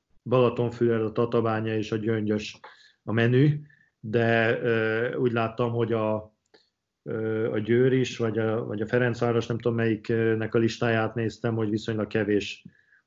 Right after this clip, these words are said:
edzőmérkőzést, ö, tudnak játszani, és azért ez, ez, ö,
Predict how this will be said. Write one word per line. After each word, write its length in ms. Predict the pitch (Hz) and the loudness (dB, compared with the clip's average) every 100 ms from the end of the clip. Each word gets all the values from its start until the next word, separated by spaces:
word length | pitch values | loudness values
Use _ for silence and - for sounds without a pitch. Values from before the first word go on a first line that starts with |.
| _ | _
edzőmérkőzést, 1040 | - 110 107 113 113 110 117 107 110 - - | -4 -2 0 0 0 0 0 0 0 -2 0
ö, 300 | 113 110 110 | 2 2 2
tudnak 380 | 120 107 107 120 | -2 -2 -4 -2
játszani, 680 | 110 107 - 123 131 135 - _ _ - - - | -4 -4 -4 -2 0 -2 -6 _ _ -20 -20 -8
és 200 | - 117 | -2 2
azért 260 | 127 117 120 | 2 4 4
ez, 280 | 120 117 110 | 4 0 -6
ez, 240 | 139 113 117 | -4 -2 0
ö, 440 | 120 117 117 117 | 0 2 2 0